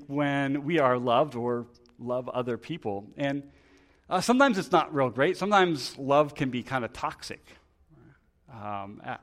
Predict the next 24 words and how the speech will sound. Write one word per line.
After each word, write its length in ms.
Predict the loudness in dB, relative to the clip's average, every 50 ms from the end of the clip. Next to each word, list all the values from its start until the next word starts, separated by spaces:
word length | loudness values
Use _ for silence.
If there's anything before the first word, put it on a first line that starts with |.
| _ -12
I 60 | -6
hope 220 | 0 0 0 0
you 80 | 0 0
haven't 240 | 0 0 0 0 -6
experienced 580 | -6 -8 -10 -8 -6 -6 -6 -6 -8 -8 0
that. 220 | 4 6 6 6 6
I, 180 | 2 0 0
I 40 | 2
know 120 | 2 2 2
you 140 | 2 0
probably 320 | 2 4 4 4 4 4 0
have 100 | -2 -4
seen 340 | -6 -4 -2 0 2 2 2
other 200 | 0 0 -2 -2
people 420 | -4 -6 -4 -2 -2 -2 -2 -4 -10 -20 -20 -20 -20 -20 -20 _ -18
experience 560 | -16 -16 -8 -2 0 0 2 2 -2 -2 0
that. 200 | 2 2 2 2 2
I, 120 | 0 0 0 0
I 80 | -2
know 140 | -2 -2 -2
I 180 | 0 0 0 0
have. 380 | 0 -2 -4 -4 -6 -6 -12 -16 _ _ _ _ _ _ _ _ _ _ -12
Um, 640 | -6 -4 -2 -2 0 -2 -2 -4 -4 -6 -8 -12 -14 _ _ _ _ _ _ _ _ _ _ _ _ -4
and 160 | -4 -4